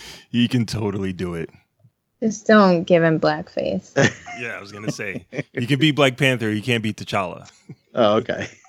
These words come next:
Speaker 3: <laughs> Awesome. All right, yeah, that's about it. That's, that's the excitement. So, I mean, Mark, you know what time it is.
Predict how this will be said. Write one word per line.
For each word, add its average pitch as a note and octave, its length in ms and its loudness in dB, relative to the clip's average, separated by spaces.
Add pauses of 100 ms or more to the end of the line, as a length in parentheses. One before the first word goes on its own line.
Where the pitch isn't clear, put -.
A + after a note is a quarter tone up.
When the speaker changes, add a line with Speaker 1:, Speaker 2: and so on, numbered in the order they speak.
(520)
Speaker 3:
<laughs> G#3 80 -4 (2000)
Awesome. F#2 520 -4 (220)
All D#3+ 60 2
right, G3+ 180 4
yeah, A3 160 6
that's F3 200 2
about E3+ 220 6
it. C#3 140 6
That's, A#2+ 260 2
that's B2 240 2
the C#3 80 0
excitement. A2 600 0
So, F#2 360 -6 (100)
I G#2 80 -8
mean, F#2+ 360 -6 (140)
Mark, A#2 440 2 (200)
you A#2+ 140 0
know B2 180 4
what A2+ 160 2
time A2+ 300 0
it E2+ 80 -6
is. D#2+ 340 -10